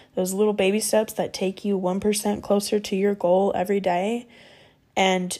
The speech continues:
continually working to elevate your thoughts and mindset, these are the things that will change your reality.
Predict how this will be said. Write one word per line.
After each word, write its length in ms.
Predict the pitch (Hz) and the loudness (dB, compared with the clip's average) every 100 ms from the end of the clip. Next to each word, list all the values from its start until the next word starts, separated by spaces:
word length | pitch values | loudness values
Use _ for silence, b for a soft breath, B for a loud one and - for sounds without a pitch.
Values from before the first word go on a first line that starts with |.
| - | -12
continually 920 | - 208 190 - 226 233 240 233 226 | -2 0 0 0 2 2 4 4 2
working 420 | 202 190 196 220 214 | 4 2 0 -6 -4
to 260 | - - | -2 0
elevate 640 | 190 190 202 202 220 - - | 2 2 2 4 4 2 0
your 180 | 208 | 0
thoughts 720 | 208 - 180 240 - - - B B B _ | 0 2 2 2 -2 -2 -4 B B B _
and 180 | 196 196 | -4 0
mindset, 760 | 185 180 202 - 269 285 247 - _ - | 0 -2 0 4 6 4 -2 -20 _ -6
these 240 | 220 220 | -2 4
are 80 | 226 | 6
the 120 | 214 | 4
things 360 | 214 196 190 190 | 0 -4 -4 -2
that 160 | 208 196 | -2 -2
will 140 | 190 | -4
change 440 | - 185 180 185 | -4 -4 -4 -4
your 380 | 208 180 175 185 | -2 0 0 -2
reality. 800 | 202 180 190 185 196 - - 240 | -6 -2 0 0 -2 -6 -10 -14